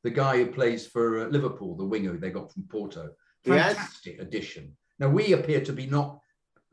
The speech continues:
Speaker 1: uh, in any way in for those kind of players at the moment.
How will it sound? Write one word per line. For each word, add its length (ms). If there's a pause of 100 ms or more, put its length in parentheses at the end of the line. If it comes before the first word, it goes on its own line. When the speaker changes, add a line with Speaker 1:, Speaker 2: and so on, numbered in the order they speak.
Speaker 1:
uh, 120 (220)
in 120
any 200
way 380 (360)
in 300
for 120
those 200
kind 240
of 100
players 320
at 60
the 60
moment. 260